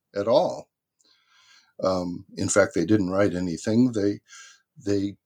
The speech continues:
dictated to Yang, and Yang Shi would, would write down their words. So that was one resource he had at his hand, but he was also, uh, the son of a calligrapher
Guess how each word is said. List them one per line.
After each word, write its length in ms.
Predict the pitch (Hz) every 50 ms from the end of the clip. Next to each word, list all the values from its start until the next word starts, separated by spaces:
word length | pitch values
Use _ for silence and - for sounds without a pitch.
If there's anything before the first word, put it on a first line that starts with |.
| _ _
dictated 640 | 185 190 190 - - - 107 87 87 - 80 78 -
to 180 | - - 104 92
Yang, 460 | 104 131 151 160 120 82 85 87 90
and 140 | 87 92 104
Yang 240 | 107 104 98 110 113
Shi 240 | 113 - - 147 131
would, 260 | 110 95 82 - - _ _ -
would 240 | - 104 95 85
write 260 | 90 98 95 95 - -
down 280 | 95 92 92 85 76
their 140 | 82 85 78
words. 520 | 80 87 80 67 65 78 76 - - - _ _ _ _ _ - _ - - - - - - _
So 360 | - - - 127 113 107 104 - _ _ _ _ _ _ _ - _ _ _ -
that 240 | 110 131 156 180
was 180 | 170 123 104 -
one 380 | 104 104 120 135 147 151 135 120
resource 480 | 95 101 101 - - 107 101 101 -
he 120 | 107 101 95
had 240 | 101 107 101 92
at 140 | 92 92 90
his 220 | 98 92 90 - -
hand, 320 | 104 92 87 90 90 92
but 140 | 110 110 110
he 80 | 143 180
was 240 | 160 160 143 120 160
also, 640 | 165 175 202 220 - - - 117 120 123 120 - _ _ _ - - - - - - _ _ _ _ _ _
uh, 180 | 127 127 127 113 131
the 140 | 120 113 107
son 260 | - - 131 127 123
of 140 | 117 - 107
a 40 | 107
calligrapher 840 | - - 104 107 120 117 107 98 - - - - - - - 104